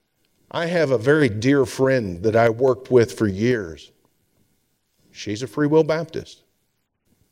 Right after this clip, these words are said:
She is one of the greatest Christians that I know. She lives a Christian life. But the problem is the oppression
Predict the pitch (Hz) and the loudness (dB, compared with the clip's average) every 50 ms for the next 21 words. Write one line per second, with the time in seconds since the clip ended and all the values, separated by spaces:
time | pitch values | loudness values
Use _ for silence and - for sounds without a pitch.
0 | _ _ _ _ _ _ _ _ _ _ _ _ _ _ _ _ _ - - - | _ _ _ _ _ _ _ _ _ _ _ _ _ _ _ _ _ -16 -2 2
1 | 165 151 165 170 147 127 160 151 170 165 147 135 104 110 123 135 147 139 127 - | 4 6 6 4 4 0 -2 -4 -4 -4 -6 -8 -6 -4 -4 -4 -2 -4 -6 -8
2 | - - - 151 151 - - - 160 156 156 151 127 135 135 131 131 135 131 131 | -10 -6 -4 -4 -4 -4 -2 0 2 2 2 2 2 2 2 2 2 2 2 2
3 | 135 151 165 165 - - 50 - - _ _ _ _ _ _ _ _ _ _ _ | 4 4 2 2 2 -2 -4 -8 -14 _ _ _ _ _ _ _ _ _ _ _
4 | _ _ _ _ _ _ _ _ _ _ _ _ _ - - - 143 147 143 131 | _ _ _ _ _ _ _ _ _ _ _ _ _ -14 -8 -2 0 0 0 0
5 | 131 - - - _ _ _ - 117 120 131 147 165 160 147 139 143 156 151 - | -4 -8 -16 -20 _ _ _ -14 -12 -4 0 2 2 2 2 0 -2 -6 -10 -14
6 | - _ _ _ _ _ _ _ - - - - - 147 127 - - - 135 135 | -16 _ _ _ _ _ _ _ -14 -14 -6 -2 0 0 0 0 0 2 2 4
7 | 127 123 139 160 160 127 95 92 - - - _ _ _ _ _ _ _ _ _ | 4 2 2 0 -2 -4 -6 -8 -12 -18 -20 _ _ _ _ _ _ _ _ _
8 | _ _ _ _ _ _ _ _ _ _ _ _ _ _ _ _ - 135 127 - | _ _ _ _ _ _ _ _ _ _ _ _ _ _ _ _ -4 -4 -2 -2
9 | 139 110 - - 151 160 175 190 180 170 151 123 120 - - 143 165 185 196 165 | -2 -4 -2 -2 -2 0 2 2 2 2 0 0 0 -2 -2 -2 0 0 2 2
10 | 117 110 120 131 131 - 123 131 123 127 - - - - 190 196 180 - - 131 | 2 0 0 -2 -4 -2 0 0 2 2 0 -2 0 2 2 4 4 4 4 4
11 | 120 120 127 123 | 4 4 2 2